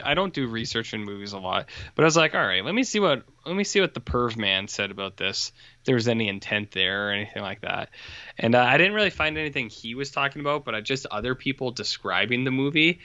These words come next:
and they're kinda just like, "Yeah, it's like the brutality of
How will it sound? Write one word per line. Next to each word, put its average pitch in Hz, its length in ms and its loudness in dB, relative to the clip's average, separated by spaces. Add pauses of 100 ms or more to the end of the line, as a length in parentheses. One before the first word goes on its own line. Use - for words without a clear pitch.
(300)
and 123 180 0
they're 117 120 2
kinda 113 300 0
just 113 200 -6
like, 107 260 -4
"Yeah, 131 260 2
it's - 140 -10
like 113 140 -4
the 113 80 -10
brutality 117 720 -2
of 95 240 -8